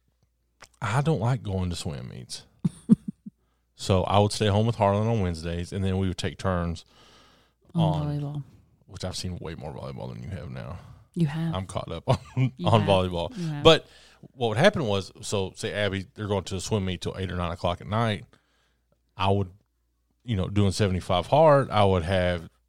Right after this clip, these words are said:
Speaker 1: you know, I, they would leave as soon as I got home. So I would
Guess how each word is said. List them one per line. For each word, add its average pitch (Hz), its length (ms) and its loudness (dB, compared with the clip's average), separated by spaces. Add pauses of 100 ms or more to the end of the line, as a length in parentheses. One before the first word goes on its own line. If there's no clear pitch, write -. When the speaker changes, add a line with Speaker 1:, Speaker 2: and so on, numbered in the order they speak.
Speaker 1:
you 110 120 -10
know, 92 120 0
I, 87 120 -2 (500)
they 110 140 2
would 98 240 -2
leave 110 240 0
as 85 80 -4
soon 104 100 0
as 87 80 0
I 87 60 0
got 87 140 0
home. 135 280 2 (160)
So 98 240 -2
I 101 220 2
would 95 340 2